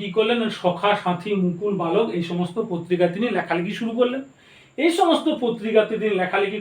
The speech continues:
করার সময় তিনি হচ্ছে কি করেছিলেন না যোগেন্দ্রনাথ সরকারের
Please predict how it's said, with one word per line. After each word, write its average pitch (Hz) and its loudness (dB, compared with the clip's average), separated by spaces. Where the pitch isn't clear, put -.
করার 170 0
সময় 160 0
তিনি 196 0
হচ্ছে 190 -10
কি 220 -8
করেছিলেন 285 2
না 285 0
যোগেন্দ্রনাথ 285 6
সরকারের 214 4